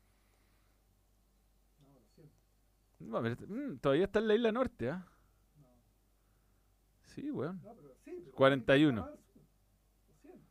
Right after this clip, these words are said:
Speaker 2: ¿Está más al sur, tú decís?
Speaker 1: Sí.
Speaker 2: Yo no cacho nada.
Speaker 1: No, no, está en el cuarenta y tanto.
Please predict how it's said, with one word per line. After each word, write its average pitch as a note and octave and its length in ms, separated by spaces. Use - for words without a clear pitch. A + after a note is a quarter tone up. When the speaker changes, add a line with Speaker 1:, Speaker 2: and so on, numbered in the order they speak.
Speaker 2:
¿Está B2 180
más D3+ 140
al D3 80
sur, F#3 260
tú - 140
decís? G3+ 160
Speaker 1:
Sí. C4 180
Speaker 2:
Yo A2 80
no A#2+ 60
cacho A#2 260
nada. F#2 320
Speaker 1:
No, G#3+ 100
no, D4+ 200
está - 180
en A3 60
el G#3+ 60
cuarenta G3+ 280
y G3 40
tanto. A#3 400